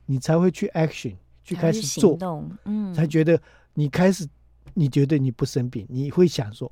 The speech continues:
Speaker 1: ：“哦，不生病的方法是什么？”你开始会去找。
Speaker 2: 哦。
Speaker 1: 啊，不生病，吃这个会不生病。啊，要，要感冒了，你要多喝水。啊，要感冒了，要吃大蒜。要感冒了，是这样嘛？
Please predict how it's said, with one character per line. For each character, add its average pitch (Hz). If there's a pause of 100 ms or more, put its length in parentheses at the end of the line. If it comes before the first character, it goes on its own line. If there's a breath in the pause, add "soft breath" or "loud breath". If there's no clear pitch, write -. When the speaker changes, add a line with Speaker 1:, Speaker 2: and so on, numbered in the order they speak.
Speaker 1:
：“哦， 120
不 -
生 139
病 131
的 117
方 123
法 107
是 -
什 -
么？” 98 (500)
你 135
开 156
始 143
会 170
去 151
找。 - (520 soft breath)
Speaker 2:
哦。 185
Speaker 1:
啊， 175
不 165
生 175
病， 147
吃 -
这 165
个 143
会 151
不 135
生 123
病。 104 (320 soft breath)
啊， 170 (140)
要， 202 (240)
要 -
感 160
冒 147
了， 123
你 127
要 147
多 151
喝 147
水。 110 (220 loud breath)
啊， 175
要 190
感 143
冒 156
了， 135
要 156
吃 -
大 147
蒜。 120 (280 soft breath)
要 196
感 156
冒 160
了， 135
是 151
这 143
样 139
嘛？ 113